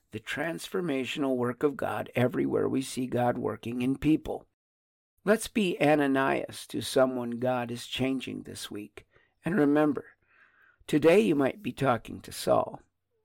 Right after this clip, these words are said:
but God might transform him into Paul. So if you meet a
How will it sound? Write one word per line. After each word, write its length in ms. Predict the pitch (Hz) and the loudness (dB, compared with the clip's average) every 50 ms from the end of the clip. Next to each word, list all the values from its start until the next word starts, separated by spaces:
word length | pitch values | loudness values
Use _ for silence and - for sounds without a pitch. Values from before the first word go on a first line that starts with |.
| _ _ | _ _
but 320 | 339 151 139 147 127 - - _ _ _ _ _ _ _ _ - - | -2 2 4 4 4 4 0 _ _ _ _ _ _ _ _ -12 -4
God 260 | - - 143 147 147 | 0 4 6 6 4
might 300 | 147 147 131 113 - - | 4 2 0 -2 -2 -4
transform 760 | - - 131 123 127 123 - - - - 143 165 170 156 127 | -4 -2 0 0 0 -2 -6 -8 -4 -2 0 0 0 0 -2
him 320 | 104 107 113 117 - - _ _ _ _ _ _ - | -4 -4 -4 -6 -8 -8 _ _ _ _ _ _ -6
into 200 | 117 113 - 117 | -6 -4 -6 -6
Paul. 480 | - - 165 - - 160 143 - - | -6 -2 0 0 2 0 0 -2 -6
So 400 | - - - 170 147 127 - - _ _ _ _ - - - - - - _ _ | -4 2 4 4 4 4 2 -2 _ _ _ _ -20 -20 -20 -20 -20 -20 _ _
if 200 | - 247 247 - | -2 -2 -2 0
you 140 | 214 160 147 | 2 2 4
meet 240 | 139 147 175 196 151 | 4 4 4 4 4
a 380 | 131 - - 107 104 107 107 | 2 0 -2 -6 -12 -16 -18